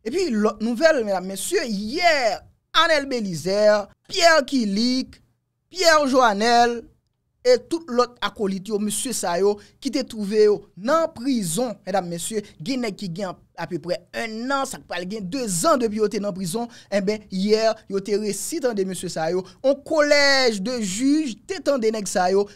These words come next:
nan lakou dapèl. Yè, fòk m di w, s on sitiyasyon ki kreye, ki te kreye gwo panik anba a nan pakè. Nan kou dapèl, kote menm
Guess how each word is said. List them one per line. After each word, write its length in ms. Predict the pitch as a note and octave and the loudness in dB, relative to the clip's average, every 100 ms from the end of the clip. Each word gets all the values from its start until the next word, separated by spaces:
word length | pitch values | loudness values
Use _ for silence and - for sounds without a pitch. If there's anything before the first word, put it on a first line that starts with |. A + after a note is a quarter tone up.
| - | -6
nan 280 | A3 A#3 A#3 | -2 -2 -4
lakou 420 | F3 G3+ F3+ G#3+ | -4 -4 -4 -4
dapèl. 400 | F#3 E3 F#3+ F3+ - | -2 -2 -2 -4 -6
Yè, 440 | D#3+ D#3 G#3 D3 - _ _ _ | -12 0 0 0 -10 _ _ _
fòk 140 | - | -14
m 100 | E3 | -12
di 200 | C#3+ F4+ | -4 -2
w, 140 | G#3+ C3+ _ _ _ | -2 -8 _ _ _
s 120 | F3 | -10
on 60 | |
sitiyasyon 500 | - E3+ - G3+ A3 F3+ | -8 -6 -6 -6 -8 -12
ki 100 | - | -12
kreye, 220 | A#3 A3 | -12 -10
ki 100 | F#3 | -10
te 120 | A3 | -12
kreye 240 | - A#3 E3+ | -8 -6 -6
gwo 360 | C#3+ E3+ F#4+ - | -6 -6 -4 0
panik 300 | C4 G#3 G3+ | -2 -2 -4
anba 200 | E3+ D3+ | -2 -2
a 40 | D3 | -2
nan 80 | D#3 | -4
pakè. 240 | D4 - - - _ _ - | -2 -4 -6 -18 _ _ -12
Nan 80 | E3+ | -10
kou 160 | F3 F#3 | -2 2
dapèl, 380 | A#3 D#4 E4 E4 - _ - | 4 6 4 2 -12 _ -8
kote 280 | D#4+ F4 D#4+ D#4 _ _ - | -6 0 0 0 _ _ -6
menm 200 | B3 F#4+ | 0 0